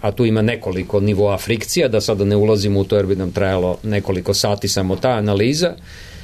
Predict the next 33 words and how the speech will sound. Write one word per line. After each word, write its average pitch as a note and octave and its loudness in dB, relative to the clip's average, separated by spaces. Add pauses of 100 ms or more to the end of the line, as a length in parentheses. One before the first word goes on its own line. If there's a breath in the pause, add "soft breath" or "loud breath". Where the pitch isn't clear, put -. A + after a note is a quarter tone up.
(320 loud breath)
a, C3 2
ali C3 0
bez D#3+ -2
obzira D#3 2
na, A#2 0
na A2 0
međunarodnu A#2 0
zajednicu, C3+ 0
dakle, A#2+ 2
gledam A2 2
uvek G#2+ 2
sa - 0
stanovišta G#2+ 0
interesa G#2 2
Srbije, B2+ 0
dakle, A#2 0
mi, A2+ -2
kao A2+ 0
što G#2 -6
sam G2 0
rekao, F2+ 0
mi G2 2
možemo A#2+ 2
da F#2+ 4
doprinesemo F#2+ 0 (160)
dramatično G#2+ -2
tome, E3 0
kao C#3 0
što C3 0
smo B2+ 0
u A2 0
krajnjem A#2 0
slučaju A#2+ 2